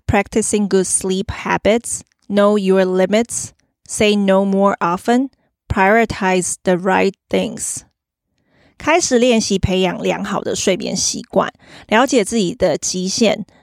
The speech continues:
能多说不，然后安排事情的先后顺序。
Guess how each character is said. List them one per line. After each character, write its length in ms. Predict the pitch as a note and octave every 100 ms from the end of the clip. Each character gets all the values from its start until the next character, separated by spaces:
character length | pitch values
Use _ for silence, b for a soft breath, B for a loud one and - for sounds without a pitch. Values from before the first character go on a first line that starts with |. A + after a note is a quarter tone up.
| b
能 200 | G3+ G3+
多 240 | G3+ G#3+
说 300 | A3 - G#3 G3+ -
不， 280 | A3 - - _ _ _ _
然 180 | E3+ F3
后 300 | A3+ G#3+ G3 _
安 320 | - C4 D4
排 400 | - - F3+ F3+
事 260 | - B3 G3
情 220 | - -
的 100 | F#3+
先 240 | - E3
后 260 | D#3+ F#3+ -
顺 340 | - F#3+ A2
序。 320 | - - -